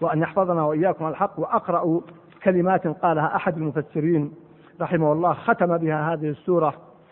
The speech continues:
قال: "وهكذا تختم هذه السورة التي تتجلى فيها قوة وعظمة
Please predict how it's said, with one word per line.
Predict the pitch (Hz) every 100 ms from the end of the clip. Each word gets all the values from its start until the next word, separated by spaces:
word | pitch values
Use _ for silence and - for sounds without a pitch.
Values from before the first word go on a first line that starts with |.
| - _ 175
قال: | 196 233 208 - -
"وهكذا | 151 156 214 226 226 214 208 202 220 - - - _ _ _ _ _ _ _ _ _ _
تختم | 262 - 208 175
هذه | 160 151 143
السورة | 139 - 135 104 - - - - 180
التي | 196 190 202 202 196
تتجلى | 185 185 170 208 196 185
فيها | 175 202 185 196 190 190 - - - - _ - _ _ _ _ _ _
قوة | 220 254 220 -
وعظمة | 190 156 185 180